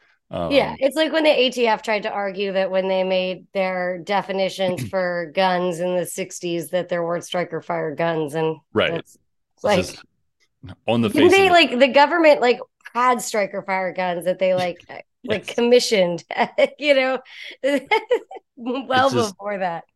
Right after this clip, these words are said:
Speaker 2: somebody doing really bad job of research and not catching something. I mean,
Speaker 1: Why people should call us.
Speaker 2: Yeah, that's why you should call us. Or that there weren't split receivers before the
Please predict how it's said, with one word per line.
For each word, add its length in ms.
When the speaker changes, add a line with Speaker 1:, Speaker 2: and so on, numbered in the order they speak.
Speaker 2:
somebody 340
doing 460
really 440
bad 340
job 200
of 120
research 520
and 440
not 260
catching 500
something. 340
I 80
mean, 320
Speaker 1:
Why 200
people 260
should 200
call 280
us. 480
Speaker 2:
Yeah, 260
that's 100
why 120
you 80
should 160
call 240
us. 120
Or 120
that 160
there 120
weren't 220
split 220
receivers 440
before 320
the 300